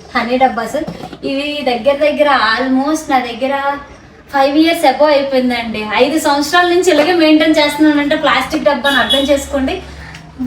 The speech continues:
మంత్లో టూ టైమ్స్ కంపల్సరీ కూడా అన్ని ఖాళీ చేసేస్తాను, వాష్ చేసేస్తాను మంత్కి ఒకసారి. And వన్ టైమ్ మాత్రం అప్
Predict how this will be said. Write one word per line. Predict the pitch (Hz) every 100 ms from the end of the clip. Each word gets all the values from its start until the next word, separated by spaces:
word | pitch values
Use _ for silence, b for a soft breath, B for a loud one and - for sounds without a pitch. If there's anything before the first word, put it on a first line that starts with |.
| -
మంత్లో | 269 285 339 359 392 554 -
టూ | 320 311
టైమ్స్ | 294 285 311 359
కంపల్సరీ | - 277 269 320 330 320 277 285
కూడా | 277 247 370 -
అన్ని | 240 262 311
ఖాళీ | 254 247 262
చేసేస్తాను, | 262 247 247 220 339 370
వాష్ | 262 233 233 226
చేసేస్తాను | 226 214 226
మంత్కి | 226 247 277
ఒకసారి. | 247 240 214 392 - B B 285 285
And | 277 269 262 -
వన్ | 277 302 330
టైమ్ | 339
మాత్రం | 302 294 392
అప్ | 302 -